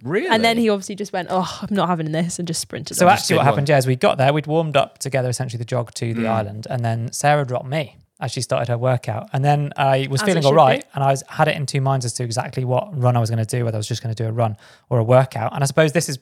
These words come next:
Speaker 3: a really good life lesson, is, like, just get your shoes on and get out there, even if it's just for a
Speaker 2: Mm.
Speaker 3: walk
Speaker 1: Yeah,
Speaker 3: or a, or a
Speaker 1: yeah.
Speaker 3: jog. And then if you feel okay, you can get stuck into some, something else.
Speaker 2: Yeah, 'cause
Speaker 1: It
Speaker 2: I did the same thing. Like, we, we,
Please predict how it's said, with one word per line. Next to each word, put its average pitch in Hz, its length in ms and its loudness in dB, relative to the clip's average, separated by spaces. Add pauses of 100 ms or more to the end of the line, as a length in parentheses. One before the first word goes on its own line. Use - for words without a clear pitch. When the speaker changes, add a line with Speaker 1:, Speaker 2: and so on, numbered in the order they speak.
(420)
Speaker 3:
a 147 100 -4
really 143 260 0
good 131 280 -2
life 135 380 -2
lesson, 120 320 -6
is, 120 140 -4
like, 123 280 -2 (320)
just 139 120 -6
get - 100 -2
your 147 60 0
shoes 135 280 -4
on 127 120 0
and 120 80 -2
get 123 160 -2
out 127 160 -6
there, 139 120 2
even 127 120 -2
if 131 60 0
it's 123 80 -6
just 117 160 -8
for 123 80 -6
a - 20 -2
Speaker 2:
Mm. 113 60 -2
Speaker 3:
walk 120 380 -2 (120)
Speaker 1:
Yeah, 117 280 2
Speaker 3:
or 120 100 4
a, - 120 0
or 120 80 -2
a 117 40 -2
Speaker 1:
yeah. 113 80 0
Speaker 3:
jog. 127 240 4
And 120 60 0
then 123 100 0
if - 80 -2
you 131 60 -4
feel 165 200 0
okay, 135 300 2
you 123 60 -4
can 120 100 -6
get 127 160 -4
stuck - 220 -2
into 120 200 -2
some, - 220 -8
something 131 260 -4
else. 131 240 0
Speaker 2:
Yeah, 320 120 2
'cause 285 120 -4
Speaker 1:
It 269 60 6
Speaker 2:
I 302 80 4
did 302 160 -2
the 269 80 -4
same 247 260 0
thing. 240 220 0
Like, 170 140 -4
we, 202 220 -6 (160)
we, 208 340 -6